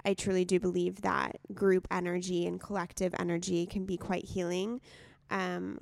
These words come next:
you know, connection can be, uh, very, connection is quite vital to us human beings. It can also be a little overwhelming and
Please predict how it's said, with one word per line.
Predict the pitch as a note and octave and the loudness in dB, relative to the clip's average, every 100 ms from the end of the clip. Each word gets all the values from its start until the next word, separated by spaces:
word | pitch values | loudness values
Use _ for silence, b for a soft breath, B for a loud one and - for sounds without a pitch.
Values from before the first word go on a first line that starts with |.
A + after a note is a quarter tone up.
| - | -6
you | G#3 | -2
know, | F#3 F3+ | 0 0
connection | - F#3 F3 - F3+ F#3 | 0 -4 -2 -4 -2 -4
can | - F#3 F3+ | -4 -4 -4
be, | F3 E3+ E3+ F3+ - - _ _ | -4 -2 -2 -4 -8 -14 _ _
uh, | - - - | -14 -12 -10
very, | - F#3+ G3 F3+ - | -4 2 2 0 -4
connection | F#3 A3 F#3 - F#3 | -4 -2 -2 -2 -2
is | - F#3 F3+ | 0 0 -2
quite | - F#3+ E3+ | -2 -2 0
vital | F#3 E3 F3+ F3+ | -2 -2 -2 -2
to | - G3 | -4 -4
us | F3 | -4
human | F#3 F3+ | -6 -6
beings. | F3 E3+ F3 | -4 -4 -4
It | F3 | -6
can | F#3 | -6
also | F3 - | -6 -6
be | F3+ E3+ E3+ | -6 -4 -4
a | |
little | F#3 F3+ F3 | -2 -2 -2
overwhelming | F3+ F3+ E3 E3 F3 F3 F3+ - | -4 -4 -6 -4 -4 -4 -4 -6
and | F3 E3 E3+ | -6 -4 -6